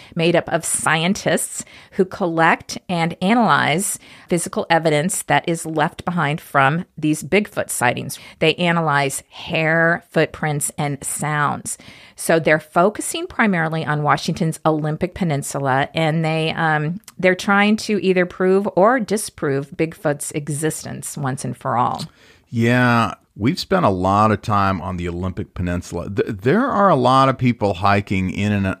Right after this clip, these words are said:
Speaker 2: around that area. I, I just think that somebody would have seen one.
Speaker 1: Well, that's what, that's what disbelievers say.
Speaker 2: <laughs> Yes.
Speaker 1: Is that, well,
Speaker 2: That's
Speaker 1: truly.
Speaker 2: I'm a disbeliever.
Speaker 1: Yes,
Speaker 2: Like
Speaker 1: truly. That now, as so many people are backpacking,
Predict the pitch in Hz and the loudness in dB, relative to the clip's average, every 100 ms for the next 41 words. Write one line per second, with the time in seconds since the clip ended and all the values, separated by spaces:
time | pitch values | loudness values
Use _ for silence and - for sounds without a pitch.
0 | - 90 90 92 92 87 85 85 90 87 | -4 -2 0 0 0 0 -2 -2 -2 0
1 | 87 85 - - - - 202 - 254 - | 0 -2 -4 -10 -8 -6 -6 -6 -6 -2
2 | 104 - 87 - - - - 175 190 147 | -2 -2 -4 -6 -10 -10 0 4 4 4
3 | 127 131 120 - - 214 - - - - | 4 4 0 -2 0 2 2 -4 -12 -20
4 | - - - - 196 185 180 170 247 - | -20 -20 -20 -8 0 2 4 2 2 -4
5 | - 233 208 202 - - - 170 180 220 | -4 0 0 -2 -8 -16 0 0 0 -4
6 | 165 160 - 143 135 - - - - 104 | -6 -8 -6 -6 -8 -8 -12 -10 -8 -8
7 | - _ - - - 98 - 104 - 190 | -10 _ -20 -20 -14 -12 -12 -14 2 2
8 | 185 175 165 160 - 202 - 185 - 254 | 2 2 4 4 2 0 0 -6 -2 0
9 | 190 123 175 185 104 113 90 101 95 - | 2 0 -6 -2 2 2 2 -2 -2 -4
10 | 101 90 78 180 123 - - 294 185 117 | -2 -2 0 0 0 -2 -2 0 0 -2
11 | 160 170 156 - 175 165 180 190 175 151 | -2 0 0 0 -4 0 2 4 2 -2
12 | - - - 165 170 165 156 156 147 135 | -4 -6 -4 -2 -2 -4 -4 -4 -4 -2
13 | 135 135 139 127 135 - 139 117 - - | 0 -2 0 0 0 -4 -6 -6 -6 -6
14 | 58 | -6